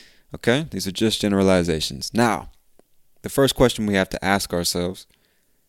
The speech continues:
is, what are the key differences between people of hot cultures and cold cultures? All right? One of the main differences is that, uh, people from hot cultures tend to build their lives around people and relationships,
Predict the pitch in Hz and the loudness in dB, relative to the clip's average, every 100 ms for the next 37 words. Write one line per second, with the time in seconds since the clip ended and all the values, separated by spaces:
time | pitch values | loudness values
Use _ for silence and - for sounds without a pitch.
0 | _ - 92 90 87 85 110 123 107 98 | _ -4 0 0 -2 2 2 4 0 0
1 | 92 - 113 90 101 98 85 87 85 - | -2 -2 -2 0 0 0 -4 -6 -6 -10
2 | - 95 90 87 85 - _ _ _ _ | -4 0 0 -2 -6 -12 _ _ _ _
3 | _ _ - 117 - 98 87 113 98 - | _ _ -2 0 2 0 0 -2 -2 -2
4 | 104 98 104 95 - - _ _ _ 92 | -2 0 -2 -2 -4 -12 _ _ _ -8
5 | 85 - 87 80 - 67 - - - - | -6 -2 -2 -2 -6 -8 -10 -14 -16 -20
6 | _ _ _ _ _ - 87 87 - - | _ _ _ _ _ -12 -4 -4 -4 -12
7 | - - - 107 117 101 101 101 95 92 | -20 -20 -2 0 2 2 4 4 2 0
8 | 95 - 92 80 - 85 78 87 82 - | -2 -2 -2 -2 -4 -4 0 0 -2 -6
9 | - _ _ _ _ - 90 87 82 - | -16 _ _ _ _ -4 0 0 0 0
10 | 110 123 110 - 107 92 85 - _ _ | 2 2 0 0 2 2 -2 -12 _ _
11 | - 135 135 - 101 87 92 85 - - | -4 0 0 2 0 0 -2 -4 -4 -2
12 | 123 131 - 87 - 107 117 101 92 87 | 0 0 -4 -4 0 4 4 2 2 2
13 | 87 92 95 92 - 90 90 87 87 - | 2 2 2 0 -2 0 2 0 -2 -2
14 | 127 127 117 117 - 90 85 87 90 85 | 0 2 2 2 0 0 2 2 0 -4
15 | - 82 - - | -6 -6 -6 -14